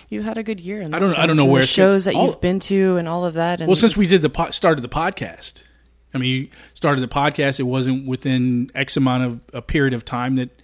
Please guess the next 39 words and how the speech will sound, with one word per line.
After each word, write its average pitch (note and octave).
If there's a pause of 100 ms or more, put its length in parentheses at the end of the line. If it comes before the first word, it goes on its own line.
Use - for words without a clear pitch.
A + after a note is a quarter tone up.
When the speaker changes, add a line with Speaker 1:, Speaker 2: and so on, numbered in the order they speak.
(220)
Speaker 2:
you C3
know, A#2+
I A#2+
was B2+
working B2+
alongside B2
of B2
Adam B2
Carolla. C3
I C3
was B2+
with C#3
Adam C3
Carolla. C3
Speaker 1:
Mm-hmm. G3+
Speaker 2:
I've C#3+
been F#3
in E3+
the D#3
studio. D3 (320)
You C3+
know, C3+
one C3
of C3
Speaker 1:
That's C3
Speaker 2:
the -
number D#3
Speaker 1:
true. D3
Speaker 2:
one, D3
known G3
as D3
the C#3+
Podfather. C3+
So D3+
I D3+
mean, D#3+
it's, - (520)
it's D3
all -